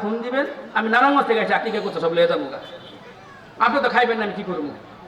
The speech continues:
অথচ দেখেন, রসুল বলে আকিকার খাবার এটা সুন্নত একটা খাবার। সুবহানাল্লাহ বলেন না? মান্যতের গোস্ত খাওয়া যায় না, আকিকার খাবারটা সুন্নত। রসুলের জমানায় রসুল নিজে আকিকা দিয়েছেন,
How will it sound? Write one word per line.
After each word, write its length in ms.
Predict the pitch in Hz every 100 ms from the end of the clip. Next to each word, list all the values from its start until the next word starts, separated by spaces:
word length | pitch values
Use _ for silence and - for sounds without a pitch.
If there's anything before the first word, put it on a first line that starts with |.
| - - - - - - - -
অথচ 320 | 220 311 349
দেখেন, 460 | 370 294 254 220
রসুল 240 | 220 226 277
বলে 240 | 233 240
আকিকার 460 | - 220 269 254 240
খাবার 340 | 214 226 247
এটা 120 | 247
সুন্নত 400 | 240 330 359 311
একটা 220 | - - -
খাবার। 260 | 196 254 -
সুবহানাল্লাহ 420 | 196 254 262 269
বলেন 200 | 262 233
না? 140 | - - - - - - - - - - -
মান্যতের 480 | 233 277 285 294 320
গোস্ত 300 | 277 - 240
খাওয়া 260 | 208 214
যায় 160 | 190 185
না, 140 | 180 - -
আকিকার 440 | 185 233 320 311 285
খাবারটা 380 | 247 277 247 240
সুন্নত। 460 | 302 285 254 196 - - - - - - -
রসুলের 520 | 262 - 339 349 294
জমানায় 480 | 240 220 208 175 160 - - - -
রসুল 480 | 208 240 247 294 262
নিজে 340 | 233 247 285
আকিকা 480 | 320 247 - 247 220
দিয়েছেন, 640 | 202 214 262 254 302 330